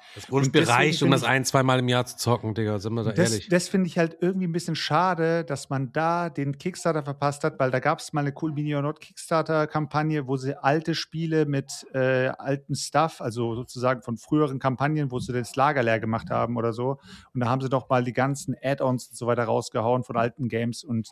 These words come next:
Speaker 2: da wär ich so gerne mit eingestiegen, hätte mir da die Fraktion geholt.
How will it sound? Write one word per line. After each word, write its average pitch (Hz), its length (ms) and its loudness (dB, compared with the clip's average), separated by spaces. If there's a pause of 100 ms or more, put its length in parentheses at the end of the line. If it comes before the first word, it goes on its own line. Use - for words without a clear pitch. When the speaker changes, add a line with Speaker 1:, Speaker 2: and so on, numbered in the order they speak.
Speaker 2:
da 123 320 4
wär 117 120 0
ich 113 140 -6
so 147 280 -2
gerne 135 240 2
mit 127 120 -4
eingestiegen, 127 580 -4
hätte 117 200 -6
mir 120 60 -4
da 117 80 -2
die 120 100 -4
Fraktion 123 460 -6
geholt. 113 260 -2